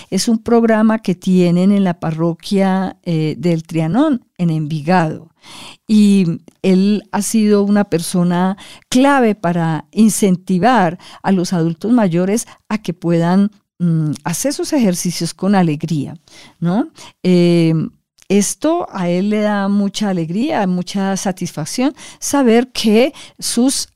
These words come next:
eh, abuelos, sus adultos mayores responden muy bien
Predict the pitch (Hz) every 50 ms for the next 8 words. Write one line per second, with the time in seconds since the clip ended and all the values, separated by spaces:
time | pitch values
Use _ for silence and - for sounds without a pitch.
0 | _ - 180 170 165 165 160 - - 175 170 156 160 175 185 208 240 254 220 190
1 | 180 180 170 - - - - - - 185 - 190 180 185 190 185 185 - 220 226
2 | 214 190 180 196 202 226 233 220 - - 196 185 196 196 - - - - 240 247
3 | 262 247 247 233 220 214 208 202 175 196 202 196 190 185